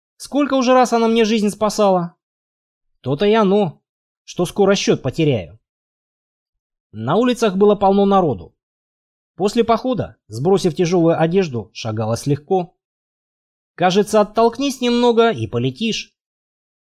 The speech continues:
Мимо меня, придерживая корзину с покупками, прошла молодая девушка в теплой, похожей на пончо, накидке. На голове меховая шапочка. Даже эта широкая одежда не скрывала ее стройной фигурки.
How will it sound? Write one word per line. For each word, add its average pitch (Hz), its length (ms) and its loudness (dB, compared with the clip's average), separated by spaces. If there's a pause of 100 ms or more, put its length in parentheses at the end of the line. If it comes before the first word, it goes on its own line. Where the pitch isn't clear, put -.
(360)
Мимо 214 280 0
меня, 240 340 0
придерживая 156 580 2
корзину 160 420 0
с 147 60 -6
покупками, 196 720 -4 (200)
прошла 131 360 0
молодая 160 420 4
девушка 156 580 -2 (220)
в - 80 -20
теплой, 208 340 0
похожей 143 420 0
на 139 120 0
пончо, 156 380 -4
накидке. 156 580 -6 (800)
На 107 160 -8
голове 131 320 2
меховая 190 360 0
шапочка. 127 640 -4 (960)
Даже 165 340 0
эта 226 300 0
широкая 156 460 0
одежда 160 340 -2
не 123 120 -2
скрывала 120 460 0
ее 151 160 0
стройной 123 380 -4
фигурки. 165 600 -4